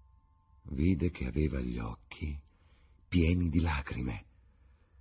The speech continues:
C'era qualcosa nella purezza e nella grazia di quel volto malinconico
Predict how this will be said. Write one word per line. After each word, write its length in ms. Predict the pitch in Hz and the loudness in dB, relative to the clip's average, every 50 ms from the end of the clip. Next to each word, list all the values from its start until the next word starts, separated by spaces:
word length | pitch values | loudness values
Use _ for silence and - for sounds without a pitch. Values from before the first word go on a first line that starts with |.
| - - _ _ - | -20 -20 _ _ -14
C'era 280 | - - - 104 98 90 | -4 2 4 4 4 4
qualcosa 500 | - 98 90 - - 90 85 76 78 76 | 2 2 2 4 4 4 4 6 4 2
nella 240 | 73 76 73 76 | 4 4 2 0
purezza 520 | 76 - 78 78 82 78 71 - - - 73 | 0 0 0 2 2 2 0 -2 -4 -2 0
e 60 | 69 | 0
nella 240 | 67 69 71 71 73 | 2 2 2 2 2
grazia 440 | 67 80 78 73 69 69 - - 65 | 2 2 2 0 -2 -2 -4 -2 0
di 100 | 64 65 | 0 0
quel 260 | - 73 69 67 60 | 0 0 0 0 0
volto 480 | 62 73 78 76 76 73 65 - - | 0 2 2 2 2 0 -2 -2 -2
malinconico 880 | 69 69 69 65 67 67 69 69 - 80 78 76 76 76 73 - 71 - | 0 0 0 0 -2 -2 -4 -2 0 0 2 2 2 0 0 -2 -6 -8